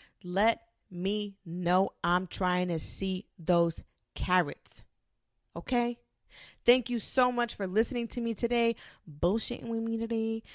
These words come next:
Um, I appreciate you guys so, so much. If you have any topics, any proposals, any new engagement rings you want me to see, email me at latinely podcast at gmail dot com. Follow my ass on Instagram, Latinely Podcast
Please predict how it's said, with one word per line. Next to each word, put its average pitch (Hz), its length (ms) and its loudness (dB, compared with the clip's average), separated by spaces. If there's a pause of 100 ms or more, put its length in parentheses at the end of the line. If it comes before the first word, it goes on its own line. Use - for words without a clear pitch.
(340)
Um, 196 360 -2
I 196 140 2
appreciate 220 500 -4
you 214 80 -6
guys 202 500 4
so, 269 300 4
so 226 200 0
much. 208 440 -2
If 196 140 -4
you 254 80 -2
have 214 340 2
any 269 240 -2
topics, 240 640 0 (320)
any 185 180 0
proposals, 208 500 2
any 175 180 -2
new 202 220 2
engagement 202 500 2
rings 226 240 -2
you 226 60 0
want 226 180 -2
me 226 60 -8
to 220 60 -4
see, 220 300 -2 (420)
email 262 300 2
me 247 220 -2
at 202 140 0
latinely 202 480 -4
podcast 196 500 -2
at 170 220 -2
gmail 202 420 -2
dot 170 240 0
com. 233 360 0 (880)
Follow 220 260 4
my 220 140 0
ass 196 300 -2
on 180 200 -4 (100)
Instagram, 240 760 0
Latinely 180 460 -4
Podcast 208 460 -2